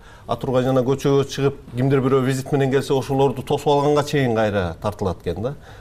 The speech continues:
Ошентип эле тергөөчүлөр, анан, анын аркасы менен жанагынтип убактылуу тергөөчү жайларда жаткандар болсо, сааттап эмес, айлап, жылдап жаткандар бар да.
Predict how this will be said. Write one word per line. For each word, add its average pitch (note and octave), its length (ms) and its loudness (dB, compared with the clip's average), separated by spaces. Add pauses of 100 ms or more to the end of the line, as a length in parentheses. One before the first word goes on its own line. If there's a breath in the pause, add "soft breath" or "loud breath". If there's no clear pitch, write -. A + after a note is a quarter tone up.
Ошентип C3 340 0
эле C#3+ 160 4
тергөөчүлөр, C3+ 720 0
анан, C3 340 2
анын B2+ 460 2
аркасы C3+ 380 -2
менен D3 180 0
жанагынтип A#2+ 480 0 (280 loud breath)
убактылуу B2 440 -2
тергөөчү A#2 720 0 (100)
жайларда A#2 480 0
жаткандар A#2 540 -2
болсо, A#2+ 440 0 (100)
сааттап A#2 680 0
эмес, B2 320 -4
айлап, A2 400 0
жылдап G#2 320 -2
жаткандар F#2+ 480 -4
бар F2+ 180 -2
да. A#2+ 120 -8